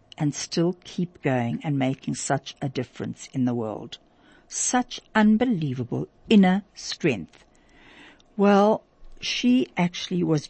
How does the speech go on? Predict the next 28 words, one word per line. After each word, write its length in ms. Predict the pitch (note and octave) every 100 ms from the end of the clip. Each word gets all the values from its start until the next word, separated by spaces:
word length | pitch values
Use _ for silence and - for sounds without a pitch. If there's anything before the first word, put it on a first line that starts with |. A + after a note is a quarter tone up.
| _
driven 480 | - D#3 D#3+ E3 F#3+ -
by 160 | B2
her 220 | A2+ C#3+
purpose. 760 | C#3+ - A#2 A#2 - - - - _ _ _
Her 140 | F#3 F3
purpose 800 | - F3+ F#3+ F#3+ - G#3 - - -
was 880 | D3 C#3+ D3+ D#3 B2 C#3+ - - - _ -
to 120 | - E3+
heal 680 | - - G3+ F3+ E3+ G#3 - _ _ _ _ _ -
whoever 540 | - - E3+ D#3 D#3
she 180 | - D3+
could 180 | - D3
heal. 400 | - D3 C3 C#3 - - - -
And 160 | G3
one 160 | G#3 A#3+
of 120 | C#4+
the 120 | D4
things 540 | - - B3 F3+ D#3+ -
she 160 | -
actually 400 | F#3 F3 - F#3
said 480 | E3+ - E3+ E3 -
to 200 | - -
us 360 | A#2 A#2+ - - _
was 200 | - C3 -
to 160 | D#3
love 540 | C#3+ C#3 C#3+ D3+ E3 - _ _
one 400 | D3 C#3 C3+ B2+
another, 480 | B2 A2+ A#2+ -